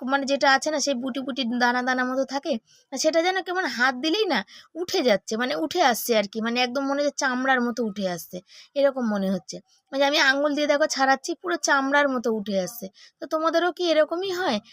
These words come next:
তো একটুখানি তোমরা জানিও তো। চলো এটা কেটে নিয়ে আগে একটু বাইরে যাই, দরকার আছে। ডালটা হয়ে গেছে, ভাগ্য দেখো হাঁড়ি বসিয়েছি আর গ্যাসটা জ্বালাইনি, কেন বলো তো, মনে নাই, ভুলে গেছি।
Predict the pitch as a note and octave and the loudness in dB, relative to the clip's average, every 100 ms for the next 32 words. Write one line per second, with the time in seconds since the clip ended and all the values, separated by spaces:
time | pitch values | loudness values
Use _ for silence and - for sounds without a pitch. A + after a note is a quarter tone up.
0 | - - D#4+ - F4+ F4+ F4 E4 E4 D#4 | -16 -2 -2 -2 -6 -4 -2 0 0 2
1 | D4+ D#4+ E4+ E4+ - D4+ F#4+ _ - - | 2 0 -4 -4 0 0 -2 _ -16 -4
2 | C#4 D4 D4 C#4+ D#4 D4+ D#4+ E4 D4+ - | 0 0 0 -2 -2 -2 0 2 0 0
3 | A#3 B3+ C4+ C4+ C4 A3+ A3+ A#3+ G#3+ G3+ | 0 2 2 0 0 2 4 4 2 2
4 | G3 A3 G#3+ B3+ A3 F#3+ F#3 F3+ _ _ | 2 0 2 0 0 -4 -8 -12 _ _
5 | _ - A#3 A3+ C4 D#4+ C#4 C#4 C#4 D4+ | _ -14 -2 -2 0 -4 -2 2 2 2
6 | E4+ F#4 D4+ A#3 A#3+ A#3 A#3+ A#3+ A3+ A3 | 2 0 0 -2 -4 -4 -4 -4 -4 -8
7 | G#3+ C4 C4 C#4 A4 D4+ G#4+ F#4+ E4+ C4+ | -6 -8 -8 -4 -2 -2 -2 0 2 0
8 | B3 G#3+ A3+ G#3+ A3+ - C4 A#3 G3 F#3 | -2 -2 2 2 0 -2 2 2 4 0
9 | F3+ F3+ - _ - - B3+ C#4 C#4+ E4 | -4 -14 -18 _ -12 -6 0 2 2 0
10 | G4+ B3 B3 C4 A3+ F3+ F#3 G#3+ A#3 A#3+ | -2 -4 -2 -2 -2 -4 -8 -12 -6 -4
11 | G3+ - | -4 -8